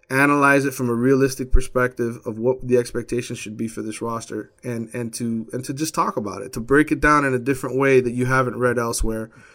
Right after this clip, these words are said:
or heard elsewhere. Uh, Walter, any final thoughts, man? Did I depress you? I mean, you, I know you, uh, you got that green and orange flu. I mean, are you still excited about the season, or did,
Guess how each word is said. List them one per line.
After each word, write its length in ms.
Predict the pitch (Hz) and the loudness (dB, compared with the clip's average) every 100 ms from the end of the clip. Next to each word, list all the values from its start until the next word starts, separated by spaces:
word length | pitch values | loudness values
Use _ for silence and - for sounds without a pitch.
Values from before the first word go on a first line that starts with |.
| - _ | -20 _
or 300 | 135 127 110 - | 0 0 0 0
heard 360 | - 143 131 | 4 6 6
elsewhere. 580 | - 107 98 - 90 95 - _ _ _ _ - | 2 -4 4 4 4 -2 -16 _ _ _ _ -4
Uh, 140 | 113 | -2
Walter, 420 | 110 127 147 151 147 | 4 6 6 6 4
any 140 | 156 | 4
final 320 | - 151 156 | 4 4 4
thoughts, 320 | 139 156 160 | 4 4 4
man? 220 | 160 160 143 | 4 4 4
Did 100 | 131 | 4
I 60 | |
depress 480 | 120 - 143 175 190 | 2 6 8 8 2
you? 200 | 190 180 | 4 4
I 40 | |
mean, 160 | 135 127 | 4 2
you, 120 | 139 135 | 2 4
I 80 | |
know 160 | 139 165 | 4 4
you, 360 | 165 170 165 156 | 4 4 6 8
uh, 280 | 151 147 | 8 6
you 160 | 139 135 | 4 2
got 180 | 151 143 | 0 2
that 140 | 143 | 0
green 260 | 135 156 156 | 4 6 8
and 80 | 156 | 6
orange 260 | 151 135 | 4 0
flu. 400 | - 151 185 156 | -2 4 6 8
I 40 | 135 | 6
mean, 180 | 131 | 2
are 40 | 131 | 0
you 120 | 131 | -2
still 240 | - 165 | -2 2
excited 460 | 160 - 151 156 165 | 2 2 4 6 6
about 200 | 156 143 | 6 4
the 80 | 123 | 0
season, 440 | - 170 208 233 | -2 0 0 2
or 80 | 165 | 2
did, 260 | 143 139 | 4 0